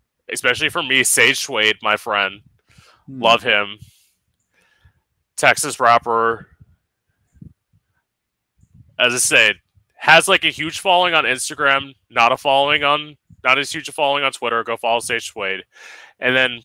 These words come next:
Speaker 1: Pretty Boy Rock, who I've actually interviewed, who's actually became my friend. So it's like,
Speaker 2: Aw.
Speaker 1: those would be, like, my four, but it's like, or no, wait, no.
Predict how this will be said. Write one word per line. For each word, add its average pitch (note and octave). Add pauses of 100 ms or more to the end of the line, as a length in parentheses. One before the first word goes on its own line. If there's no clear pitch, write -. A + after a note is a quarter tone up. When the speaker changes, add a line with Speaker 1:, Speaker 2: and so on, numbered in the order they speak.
Speaker 1:
Pretty D3
Boy C#3
Rock, B2+
who C3+
I've A2
actually G#2+
interviewed, G#2
who's G#2
actually G2+
became G2
my F#2
friend. E2+
So G#2+
it's F2+
like, F#2+
Speaker 2:
Aw. E3 (420)
Speaker 1:
those A#2+
would A#2+
be, A#2+
like, G#2 (2750)
my A2
four, A2
but A#2+
it's A#2
like, A#2 (4000)
or G3
no, F3+
wait, D#3
no. C3+